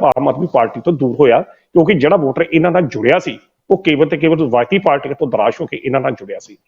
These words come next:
ਸੋ ਅੱਜ ਉਹ ਸਥਿਤੀ ਆਮ ਆਦਮੀ ਪਾਰਟੀ ਦੀ ਹੈ ਨਹੀਂ ਜਿਹੜੀ ਦੋ ਹਜ਼ਾਰ ਬਾਈ ਵਿੱਚ ਸੀ। ਇਸ ਦਾ ਸਬੂਤ ਜਿਹੜਾ ਇਹ ਦੋ ਹਜ਼ਾਰ ਚੌਵੀ ਦੀਆਂ ਚੋਣਾਂ ਨੇ, ਜਿੱਥੇ ਮੁੱਖ ਮੰਤਰੀ ਸਾਹਿਬ ਤੇਰਾਂ ਜ਼ੀਰੋ ਦੀ ਗੱਲ ਕਰਦੇ ਸੀ।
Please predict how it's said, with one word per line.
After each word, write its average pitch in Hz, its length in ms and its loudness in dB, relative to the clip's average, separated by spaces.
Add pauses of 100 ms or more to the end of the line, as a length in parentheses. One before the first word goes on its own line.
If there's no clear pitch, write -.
(340)
ਸੋ 214 380 2 (120)
ਅੱਜ 147 120 0
ਉਹ 180 200 2
ਸਥਿਤੀ 170 380 -2
ਆਮ 135 200 2
ਆਦਮੀ 131 220 0
ਪਾਰਟੀ 127 360 0
ਦੀ 135 100 -4 (120)
ਹੈ 107 160 2
ਨਹੀਂ 139 200 2 (120)
ਜਿਹੜੀ 143 180 2
ਦੋ 120 180 0
ਹਜ਼ਾਰ 131 220 0
ਬਾਈ 98 240 -4 (160)
ਵਿੱਚ 127 260 -4 (280)
ਸੀ। 104 320 -6 (120)
ਇਸ 160 120 0
ਦਾ 180 420 -2 (300)
ਸਬੂਤ 139 380 -2
ਜਿਹੜਾ 160 480 0
ਇਹ 170 120 2
ਦੋ 131 220 -6
ਹਜ਼ਾਰ 131 180 -2
ਚੌਵੀ 131 200 -4
ਦੀਆਂ 135 160 -2
ਚੋਣਾਂ 110 320 -4
ਨੇ, 139 140 -4 (120)
ਜਿੱਥੇ 131 440 -2
ਮੁੱਖ 117 180 -4
ਮੰਤਰੀ 120 180 -4
ਸਾਹਿਬ 139 220 -2
ਤੇਰਾਂ 113 180 0
ਜ਼ੀਰੋ 95 260 -10
ਦੀ 95 140 -18
ਗੱਲ 107 140 -4
ਕਰਦੇ - 320 -16
ਸੀ। - 120 -20